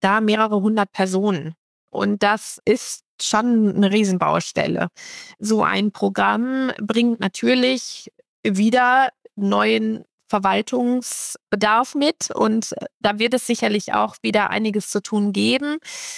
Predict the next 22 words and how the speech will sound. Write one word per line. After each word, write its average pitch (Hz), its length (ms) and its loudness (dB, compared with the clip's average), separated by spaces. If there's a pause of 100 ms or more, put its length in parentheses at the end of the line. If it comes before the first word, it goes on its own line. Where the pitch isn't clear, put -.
(320)
Aber 226 380 0 (100)
ich - 120 -6
versuche, 254 600 2 (520)
das 208 220 -2
mein, 214 300 -2
ich 226 180 -4
bin 240 120 -2
da 254 80 2
ein 233 80 -2
bisschen 233 380 0 (680)
ungeduldig, 220 840 2
ähm, 220 280 0
ich - 160 -4
versuche 262 400 2
da 233 140 4
mit 220 160 -2
Geduld 240 440 4
ranzugehen 254 800 0
und 202 240 -2
auch 185 120 0
mit 202 120 -2
Gelassenheit 233 960 0